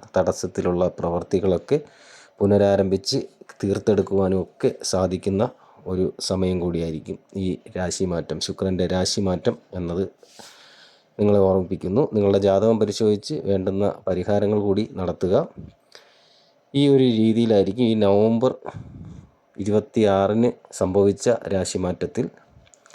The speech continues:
ശുക്രൻ്റെ രാശിമാറ്റത്തിൽ ഡിസംബർ ഒന്ന് മുതൽ ശുക്രൻ തരുന്ന പ്രധാന, ഏഴ് രാശിയിൽ വരുന്ന പ്രധാനപ്പെട്ട രാശിക്കാർക്കുള്ള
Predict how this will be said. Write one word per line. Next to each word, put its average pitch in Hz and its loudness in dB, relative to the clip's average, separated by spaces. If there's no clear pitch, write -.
ശുക്രൻ്റെ 104 2
രാശിമാറ്റത്തിൽ 95 -2
ഡിസംബർ 110 2
ഒന്ന് 107 4
മുതൽ 113 4
ശുക്രൻ 104 0
തരുന്ന 98 2
പ്രധാന, 101 2
ഏഴ് 117 6
രാശിയിൽ 110 2
വരുന്ന 107 0
പ്രധാനപ്പെട്ട 104 -2
രാശിക്കാർക്കുള്ള 92 -4